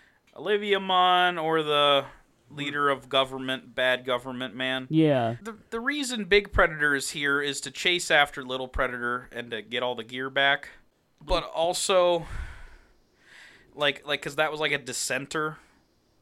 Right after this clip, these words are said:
Speaker 1: to the Predators.
Speaker 2: Yeah, you had gone, you went rogue or
Speaker 1: They're,
Speaker 2: something.
Speaker 1: uh, they're adapting themselves with human and other D N A to make themselves better.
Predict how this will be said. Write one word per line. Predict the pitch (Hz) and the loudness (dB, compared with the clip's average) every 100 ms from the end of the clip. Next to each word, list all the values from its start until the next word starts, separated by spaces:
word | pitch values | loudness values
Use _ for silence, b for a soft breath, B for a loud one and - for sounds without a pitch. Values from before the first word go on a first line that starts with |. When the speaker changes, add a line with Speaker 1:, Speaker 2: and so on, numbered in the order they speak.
| _ | _
Speaker 1:
to | 147 | -10
the | 143 | -10
Predators. | - 151 151 151 156 156 | -2 -2 0 -2 -2 2
Speaker 2:
Yeah, | 160 156 | 4 6
you | 156 | 6
had | 160 | 6
gone, | 139 147 143 | 4 4 4
you | 151 | 4
went | 180 135 | 4 6
rogue | 139 143 143 | 8 10 10
or | |
Speaker 1:
They're, | 185 196 | 8 8
Speaker 2:
something. | 190 185 | 8 8
Speaker 1:
uh, | 175 170 170 156 | 8 6 4 0
they're | 170 185 | 0 2
adapting | 180 165 160 180 202 190 | 2 4 4 4 0 -2
themselves | 190 - 190 180 175 156 | -4 0 0 0 -4 -8
with | 143 | -10
human | - 170 180 180 175 | -10 -8 -6 -4 -4
and | 147 151 | -4 -4
other | 135 147 156 | -2 0 0
D | 151 151 | -2 -2
N | 156 156 | 0 2
A | 156 160 | 0 0
to | 160 | -6
make | 131 131 131 | -6 -6 -6
themselves | 131 117 139 127 127 | -8 -6 -6 -6 -4
better. | 123 131 147 | -2 0 -2